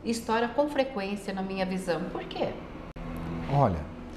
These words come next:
Speaker 2: os vasinhos estourarem com frequência, aí às vezes a gente tem que procurar causas de fragilidade capilar.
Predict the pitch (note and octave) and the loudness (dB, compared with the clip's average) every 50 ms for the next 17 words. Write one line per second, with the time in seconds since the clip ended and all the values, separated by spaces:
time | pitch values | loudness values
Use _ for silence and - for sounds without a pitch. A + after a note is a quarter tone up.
0 | - - - - - - - - - B2+ C3 D3+ D#3+ D#3 C#3+ E3+ G3 F#3+ E3+ F3 | -10 -10 -10 -10 -10 -10 -6 0 2 4 6 6 6 6 6 6 4 4 4 4
1 | D#3 C3+ - D3 C3 B2+ A#2 A2 G#2 G2 - G2 F2 - G2 F2+ - - A#2 A#2+ | 2 2 4 4 4 6 4 4 2 2 2 0 0 0 -2 0 4 6 8 8
2 | B2 A2 - - G2+ G2 G#2 A2+ A#2+ A#2+ A2 A#2 A#2+ A#2 A2+ A#2 A#2+ B2 A#2+ - | 8 6 4 2 0 2 4 6 6 4 4 4 2 2 4 4 4 2 2 2
3 | B2 A#2+ A2 - - A2 G2+ - G#2 G#2 A2 A#2 - - A#2+ B2 C#3 C#3 C3+ C3 | 2 0 0 0 0 -2 0 2 2 2 2 0 0 2 4 6 6 6 6 4
4 | A#2+ A2+ A#2 A2 - - - - D3+ E3+ G3+ G#3 G3 E3+ D#3+ E3 D3+ C#3 B2 A2+ | 2 2 0 -2 -4 -4 0 2 4 4 6 4 4 2 2 0 0 0 0 2
5 | A2 A2 A#2 B2 A#2+ - - - B2+ - - C#3 A#2+ F#2 E2+ E2+ | 2 4 4 4 2 0 -2 -4 -2 0 0 2 2 2 0 -4